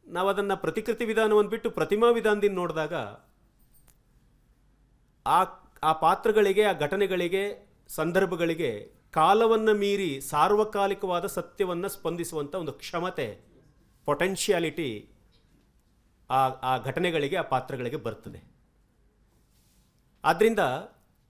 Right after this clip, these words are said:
ಕುವೆಂಪು ಅವರ ಒಟ್ಟು ಸಾಹಿತ್ಯವನ್ನ ನಾವು ಗದ್ಯ, ಪದ್ಯ, ನಾಟಕ ಅಂತ ವಿಭಾಗ ಮಾಡ್ಕೊಂಡು ಪದ್ಯವನ್ನೆಲ್ಲವನ್ನೂ ಒಂದ್ ಸರ್ತಿ ಇಡಿಯಾಗಿ ಓದೋಣ,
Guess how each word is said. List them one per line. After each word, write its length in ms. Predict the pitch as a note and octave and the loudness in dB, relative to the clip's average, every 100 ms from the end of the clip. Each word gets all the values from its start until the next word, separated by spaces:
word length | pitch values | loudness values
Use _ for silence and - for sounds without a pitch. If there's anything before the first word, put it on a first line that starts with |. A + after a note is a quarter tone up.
| _ _ _ - | _ _ _ -8
ಕುವೆಂಪು 520 | C#3 G3+ G#3 A3 G#3 | -2 -2 2 6 6
ಅವರ 160 | F#3+ | 6
ಒಟ್ಟು 680 | F#3 E3+ C#3 D#3+ - - B3 A3+ F#3 C#3+ - _ _ _ _ _ _ - | 2 2 2 0 -2 -6 0 2 2 -2 -10 _ _ _ _ _ _ -8
ಸಾಹಿತ್ಯವನ್ನ 720 | D3+ D#3 F#3+ - F#3+ F3+ F3 | -2 0 0 -2 -4 -2 -2
ನಾವು 460 | D#3+ D#3 E3 B2 | -2 0 0 -2
ಗದ್ಯ, 460 | B2+ C#3+ A#2+ C3+ C3+ D3 D#3+ - - _ _ _ _ - | -2 -4 -4 -4 -4 -4 -8 -12 -20 _ _ _ _ -4
ಪದ್ಯ, 420 | C3+ A2+ B2+ B2+ C3+ D#3 - - _ _ | -4 -4 -4 -4 -4 -8 -12 -20 _ _
ನಾಟಕ 400 | A#2 C3 C#3+ - B2+ C#3+ E3 - | -2 -2 -2 -6 -6 -6 -6 -8
ಅಂತ 180 | C#3 D3 | -8 -6
ವಿಭಾಗ 380 | C3+ C#3 E3+ F3+ | -4 -2 0 0
ಮಾಡ್ಕೊಂಡು 800 | D#3+ D3 D3 C#3+ A2+ G2 - _ _ _ _ _ _ _ _ _ _ _ | -4 -4 -4 -4 -4 -6 -10 _ _ _ _ _ _ _ _ _ _ _
ಪದ್ಯವನ್ನೆಲ್ಲವನ್ನೂ 1040 | F3 E3 A3 A3 G#3 G#3 A3 A3 G#3+ G#3+ | -2 6 8 8 6 4 4 6 6 6
ಒಂದ್ 160 | G#3 G3+ | 4 4
ಸರ್ತಿ 240 | F#3+ G3 | -2 -4
ಇಡಿಯಾಗಿ 320 | F3 E3+ F3 D#3+ | -2 0 0 0
ಓದೋಣ, 280 | C#3+ A2+ | -2 -4